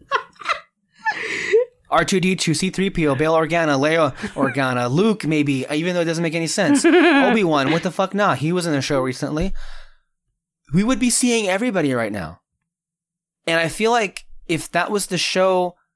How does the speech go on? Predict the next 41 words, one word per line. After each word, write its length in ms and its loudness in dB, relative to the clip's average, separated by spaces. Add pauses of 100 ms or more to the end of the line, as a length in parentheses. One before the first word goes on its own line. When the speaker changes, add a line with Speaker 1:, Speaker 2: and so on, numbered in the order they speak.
(300)
Speaker 2:
that 400 -2
existed 640 -2
right 220 0
now, 400 -4 (1500)
you 140 -4
bet 300 -2
your 120 -2
ass 280 -2
they 80 0
would 100 -2
be 100 -4
tuning 300 -4
in. 240 -2 (720)
And 140 -2
they 80 -2
would 160 -2
be 80 -2
like, 340 -2 (540)
you 100 -2
know, 380 -2 (1300)
sucking 500 -2
at 120 -2
the 60 -4
teat 320 -4
for 140 -6
it 140 -6
every 240 -2
single 280 -2
week, 260 -8 (340)
as 180 0
they 80 0
did 140 -2
for 120 0
Mandalorian 440 0
and 80 -4
Boba. 100 -4
But 100 -4
what 200 4
does 80 2
that 140 0
suggest? 460 -2